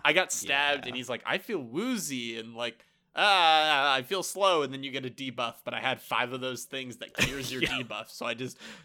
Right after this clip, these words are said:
Speaker 1: popped one of those real quick and was
Speaker 2: Yeah.
Speaker 1: good to go.
Speaker 2: It's like,
Speaker 1: Um,
Speaker 2: "Oh, I better not do that too much more," and I was like, "Eh, no, we're pretty much okay." <laughs>
Speaker 1: <laughs> I can actually stab every statue in here,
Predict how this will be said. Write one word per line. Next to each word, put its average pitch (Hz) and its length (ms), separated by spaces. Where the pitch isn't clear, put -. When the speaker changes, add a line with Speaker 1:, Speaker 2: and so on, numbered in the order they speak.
Speaker 1:
popped 151 320
one 151 100
of 135 80
those 139 240
real 117 200
quick 120 360
and 120 120
was 117 120
Speaker 2:
Yeah. 120 160
Speaker 1:
good 123 180
to 127 60
go. 127 440
Speaker 2:
It's - 40
like, 113 160
Speaker 1:
Um, 175 60
Speaker 2:
"Oh, 202 60
I 196 100
better 185 240
not 180 220
do 196 120
that 190 220
too 208 140
much 208 260
more," 202 260
and 151 80
I 147 40
was 151 100
like, 190 220
"Eh, 359 220
no, 302 340
we're 359 80
pretty 277 180
much 117 180
okay." 104 380
<laughs> - 80
Speaker 1:
<laughs> - 80
I 233 120
can 196 280
actually 156 460
stab 131 400
every 127 260
statue 127 480
in 123 100
here, 120 260